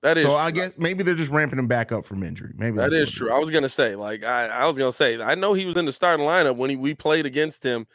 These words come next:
Speaker 1: and he was in the starting lineup when they played Tor-, Toronto last?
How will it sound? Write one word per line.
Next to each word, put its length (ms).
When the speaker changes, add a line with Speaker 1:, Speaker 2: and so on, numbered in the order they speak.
Speaker 1:
and 200
he 60
was 100
in 80
the 40
starting 360
lineup 420
when 160
they 140
played 420
Tor-, 440
Toronto 460
last? 420